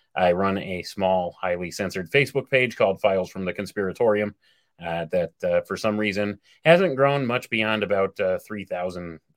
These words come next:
uh, followers or something within the past how many years. <laughs> So, uh, it, it stagnates. And that's the same thing that's happened with my YouTube channel. It stagnated.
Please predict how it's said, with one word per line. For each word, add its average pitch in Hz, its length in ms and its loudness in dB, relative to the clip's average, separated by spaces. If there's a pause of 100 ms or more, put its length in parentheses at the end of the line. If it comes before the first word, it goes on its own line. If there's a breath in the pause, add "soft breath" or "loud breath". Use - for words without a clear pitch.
uh, 85 60 -14 (420)
followers 82 600 -2
or 87 80 -12
something 85 400 -10
within 85 260 -10
the 82 80 -8
past 85 340 -4
how 87 120 0
many 82 180 -10
years. 82 500 -10 (380 soft breath)
<laughs> - 220 -4
So, 123 500 6 (340 loud breath)
uh, 107 320 8 (200)
it, 131 180 0
it 151 180 -6
stagnates. 117 540 0
And 120 100 0
that's 143 160 2
the 156 80 -2
same 156 220 2
thing 156 140 0
that's 123 160 -2
happened 120 280 0
with 113 120 -8
my 113 120 -4
YouTube 117 400 -6
channel. 87 340 -6
It 123 100 -2
stagnated. 87 600 -6